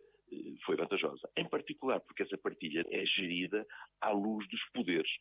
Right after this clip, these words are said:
maiores ou menores que existem dentro da União. É algo que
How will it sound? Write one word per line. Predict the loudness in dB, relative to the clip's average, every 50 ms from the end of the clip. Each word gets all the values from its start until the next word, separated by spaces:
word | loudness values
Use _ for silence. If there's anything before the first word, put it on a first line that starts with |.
| _ _ _ _ _ _ -6
maiores | 0 2 4 4 4 4 2 2 2
ou | 2 2
menores | 2 4 4 4 4 2
que | 0 -2
existem | -2 -4 -4 -2 0 2
dentro | 0 0 0 -2
da | 0 0
União. | 2 2 2 2 2 0 -2 _ _ _
É | -6 -4 0 0
algo | 2 2 0 -2 _ _ -10 -8
que | -8